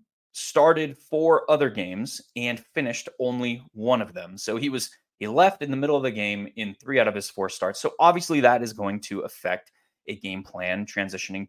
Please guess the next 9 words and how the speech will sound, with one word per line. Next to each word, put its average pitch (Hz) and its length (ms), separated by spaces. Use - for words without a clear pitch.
to 92 200
how 90 380
a 92 440
game 95 340
is 101 200
managed 104 600
from 92 180
Shane - 460
Steichen. 98 540